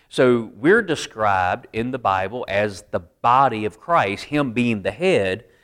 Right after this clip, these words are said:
And, and so if He's the head, we're the body, we have to go and do things for the Lord. We have feet that walk us to the places He's telling us to go,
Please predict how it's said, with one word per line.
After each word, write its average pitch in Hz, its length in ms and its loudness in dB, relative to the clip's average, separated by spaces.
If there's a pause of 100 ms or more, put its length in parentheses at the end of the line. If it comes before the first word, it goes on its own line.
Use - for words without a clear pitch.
(240)
And, 113 240 -4
and 117 400 -8
so 120 220 2
if 113 160 0
He's 202 240 0
the 139 120 0
head, 127 520 2
we're 139 240 0
the 151 60 -8
body, 123 420 0
we 117 220 -2
have 139 280 -6
to 127 80 -6
go 117 320 0
and 104 180 -6
do 123 180 2
things 95 500 -6
for 107 360 0
the 104 100 -4
Lord. 104 420 -2 (580)
We 107 160 -2
have 95 180 0
feet - 480 -2
that - 220 -2
walk 113 400 -2
us 110 240 -2
to 131 300 2
the 131 100 -12
places 113 500 -6
He's 117 160 -8
telling 104 320 0
us 135 140 -8
to 156 100 -6
go, 95 380 -4